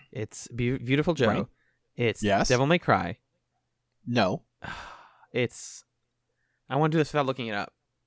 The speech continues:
Speaker 2: I, I know all of them, so
Speaker 1: I know you
Speaker 2: go
Speaker 1: do.
Speaker 2: for it.
Speaker 1: You lived them. You were alive for this.
Speaker 2: <laughs> They were, they were my, they were my hopes and dreams.
Speaker 1: Resident Evil four.
Speaker 2: Yes.
Speaker 1: Killer seven.
Speaker 2: Yes.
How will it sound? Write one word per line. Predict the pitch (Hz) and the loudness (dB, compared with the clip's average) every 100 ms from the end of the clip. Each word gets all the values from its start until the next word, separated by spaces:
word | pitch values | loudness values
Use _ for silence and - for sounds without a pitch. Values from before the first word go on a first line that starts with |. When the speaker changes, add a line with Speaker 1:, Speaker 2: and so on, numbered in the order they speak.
| _ _ _ _ _ _ _ | _ _ _ _ _ _ _
Speaker 2:
I, | 107 113 | 2 4
I | 107 | 4
know | 123 143 | 6 10
all | 135 127 | 12 10
of | |
them, | 107 95 | 8 0
so | 95 95 | 0 2
Speaker 1:
I | 143 | 2
know | 160 | 2
you | 156 | 2
Speaker 2:
go | 220 | 2
Speaker 1:
do. | |
Speaker 2:
for | - - | 0 0
it. | |
Speaker 1:
You | 117 123 | -2 0
lived | 143 131 | 0 0
them. | 107 - 107 - - - 139 | -6 -12 -6 4 4 6 6
You | |
were | 139 | 6
alive | 127 131 123 120 | 8 8 8 6
for | 113 | 4
this. | 107 104 - 202 | 2 0 0 -2
Speaker 2:
<laughs> | - _ _ _ - 370 - - | -2 _ _ _ 0 6 6 8
They | 170 | 8
were, | 143 139 | 10 6
they | - 160 | 8 8
were | 131 | 8
my, | 131 131 135 135 | 8 6 6 4
they | 127 | 4
were | 127 | 6
my | 127 | 6
hopes | 139 143 - | 8 8 6
and | 135 | 2
dreams. | 123 135 139 | 2 2 6
Speaker 1:
Resident | 156 180 202 | 8 10 8
Evil | 190 | 8
four. | 190 165 123 156 - - _ _ _ - | 6 6 6 4 -2 -20 _ _ _ -4
Speaker 2:
Yes. | 127 131 139 - | 6 10 10 8
Speaker 1:
Killer | 170 151 | 8 8
seven. | 147 123 120 156 - _ _ _ _ _ _ _ - | 6 4 2 -4 -12 _ _ _ _ _ _ _ 4
Speaker 2:
Yes. | 120 123 - - | 8 8 6 2